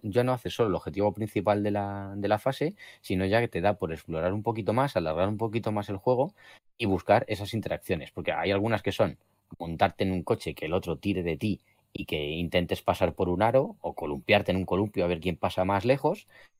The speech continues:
pero hay otros que ya os digo que son competitivos y que te picas con la otra persona una y otra vez diciendo, "Joder, esta vez me has ganado tú, voy a intentarlo otra vez. A ver si te gano, a ver si te gano, a ver si te gano". Y se convierten al final en esos minijuegos extras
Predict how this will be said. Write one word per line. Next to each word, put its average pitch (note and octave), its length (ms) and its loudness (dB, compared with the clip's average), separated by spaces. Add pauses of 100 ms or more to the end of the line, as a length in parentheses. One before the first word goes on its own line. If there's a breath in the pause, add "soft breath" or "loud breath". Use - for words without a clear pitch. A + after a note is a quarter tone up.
(300)
pero F2 120 4
hay E2+ 120 4
otros F2 220 -2
que G2+ 100 0
ya E2 220 4
os D#2 120 2
digo F#2+ 200 0
que F2 80 -4
son F#2+ 180 -2
competitivos F#2 840 -2
y - 120 -10
que - 100 -4
te - 140 -14
picas F2 300 -6
con G2 100 -4
la F#2+ 80 0
otra F2 140 -2
persona F2+ 380 -2
una F#2+ 300 0
y G2+ 40 2
otra G2 180 2
vez B2+ 200 4 (160 soft breath)
diciendo, E2+ 360 -2
"Joder, D#2 180 -8
esta - 180 -4
vez F#2+ 140 2
me G2+ 100 2
has G2 60 2
ganado F#2+ 240 0
tú, B2 220 -2
voy F2+ 160 0
a - 20 2
intentarlo F2 400 0
otra C#2 140 -6
vez. - 100 -12 (100)
A E2 60 -4
ver E2+ 120 0
si F#2 120 -4
te E2+ 80 0
gano, C2+ 220 -4
a - 20 -2
ver F2 100 0
si F#2 80 -8
te - 120 -2
gano, G2 140 -2
a - 20 -2
ver F#2 60 -4
si G2+ 100 -2
te G#2 100 2
gano". A2+ 260 0 (360 soft breath)
Y G2 80 -4
se G2+ 100 0
convierten G#2 440 0
al B2+ 100 0
final C3 420 0
en F#2+ 160 -2
esos C3 400 -2
minijuegos A#2+ 540 0
extras C#3+ 420 0